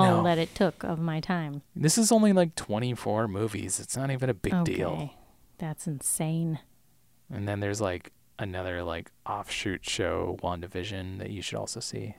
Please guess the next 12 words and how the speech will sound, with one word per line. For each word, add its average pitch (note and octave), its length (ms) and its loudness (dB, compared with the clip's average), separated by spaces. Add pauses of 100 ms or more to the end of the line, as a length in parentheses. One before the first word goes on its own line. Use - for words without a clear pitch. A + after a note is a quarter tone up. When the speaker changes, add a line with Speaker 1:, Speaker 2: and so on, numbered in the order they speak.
(120)
Speaker 1:
that G#2+ 120 -10
connects - 540 -12
to G#2 100 -8
the F#2+ 140 -8
universe F#2 500 -8
as A#2+ 180 -10
well. F2+ 380 -2
Speaker 2:
Ugh. - 880 -16 (320)
Speaker 1:
And B2 120 2
then F#2 140 -4
there's E2+ 240 -4
this - 360 -10